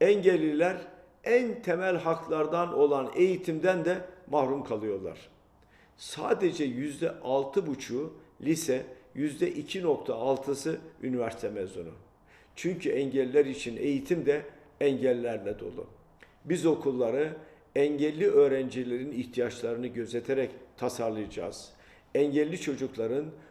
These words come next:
örgün eğitim dışındaki rehabilitasyon hizmetini ayda en az kırk saate çıkaracağız. Ve en önemlisi, dokuz, engellilere yönelik ayrımcılığı sona erdirmek için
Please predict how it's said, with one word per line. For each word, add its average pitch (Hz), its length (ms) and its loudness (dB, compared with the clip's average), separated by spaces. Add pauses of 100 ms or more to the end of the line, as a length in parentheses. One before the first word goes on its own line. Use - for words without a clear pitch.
(200)
örgün 165 400 4
eğitim 151 480 2
dışındaki 127 680 -4 (280)
rehabilitasyon 165 880 2
hizmetini 156 680 -2 (200)
ayda 170 400 6
en 185 140 6
az 175 360 2 (200)
kırk - 180 2
saate 135 400 2
çıkaracağız. 101 840 -6 (320)
Ve 131 120 4
en 220 200 8
önemlisi, 139 540 4 (200)
dokuz, - 440 4 (880)
engellilere 151 720 2
yönelik 139 580 0
ayrımcılığı 127 840 0
sona 123 300 -6
erdirmek 120 680 -4
için 143 360 -6